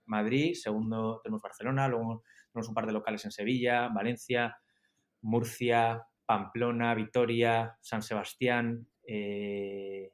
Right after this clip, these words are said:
no sé si me dejo algo, creo que no. El último local justo lo hemos abierto la semana pasada en, en Alcorcón, dentro de poco abrimos en Sabadell, eh, estamos también, eh, pues bueno, eh, pendientes de abrir en Coruña, en, en obras, Vigo,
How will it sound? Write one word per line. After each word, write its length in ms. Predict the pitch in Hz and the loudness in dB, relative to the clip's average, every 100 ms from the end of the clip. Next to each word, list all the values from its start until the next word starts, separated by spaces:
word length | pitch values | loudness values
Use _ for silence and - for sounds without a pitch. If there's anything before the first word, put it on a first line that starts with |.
| _ _ _ _ _ - | _ _ _ _ _ -12
no 100 | 104 | -10
sé 60 | 101 | -4
si 60 | |
me 80 | 104 | -4
dejo 180 | 104 110 | -2 0
algo, 240 | 110 139 | 0 0
creo 140 | - 107 | -2 0
que 80 | 104 | 0
no. 200 | - - _ - - - | -2 -10 _ -20 -6 2
El 80 | 117 | 4
último 240 | 135 135 | 8 10
local 240 | 123 135 | 10 8
justo 200 | 131 131 | 4 0
lo 60 | 127 | 0
hemos 140 | 123 | 0
abierto 280 | 120 120 123 | 2 2 2
la 60 | 117 | -2
semana 300 | - 113 110 | -2 -4 -4
pasada 440 | 104 131 165 165 | -2 2 2 2
en, 400 | 117 110 104 104 - | 0 -2 -2 -6 -8
en 220 | 107 104 | -6 -6
Alcorcón, 540 | 101 101 - 160 208 - _ _ _ - | -6 -6 -4 -4 -4 -12 _ _ _ -6
dentro 240 | 113 123 | -2 0
de 60 | 117 | 0
poco 260 | 117 127 | 2 2
abrimos 260 | 120 117 113 | 4 0 -2
en 100 | 107 | -4
Sabadell, 540 | 113 104 117 156 175 - _ _ _ - | -2 0 2 2 0 -8 _ _ _ -10
eh, 800 | 104 104 101 101 98 98 95 - | -6 -4 -4 -6 -6 -8 -10 -14
estamos 400 | - 123 127 - | -8 -4 -4 -4
también, 640 | 117 113 117 113 110 107 - _ _ _ | -2 0 0 0 -2 -4 -10 _ _ _
eh, 320 | - 101 98 95 | -8 -6 -6 -8
pues 100 | - | -6
bueno, 240 | 107 - _ - | -6 -8 _ -10
eh, 540 | 101 98 98 98 - - | -8 -6 -6 -8 -6 -4
pendientes 520 | 110 117 123 123 117 | 0 0 2 0 2
de 160 | 120 | 2
abrir 300 | 110 107 120 | 2 2 2
en 280 | 113 110 107 | 2 2 -2
Coruña, 720 | - 113 120 120 120 117 113 113 | -2 0 0 2 4 4 2 -2
en, 160 | 117 113 | -6 -4
en 100 | 113 | -2
obras, 420 | 143 143 143 139 | 0 2 0 0
Vigo, 600 | 131 131 135 135 135 - | 0 2 4 4 2 -4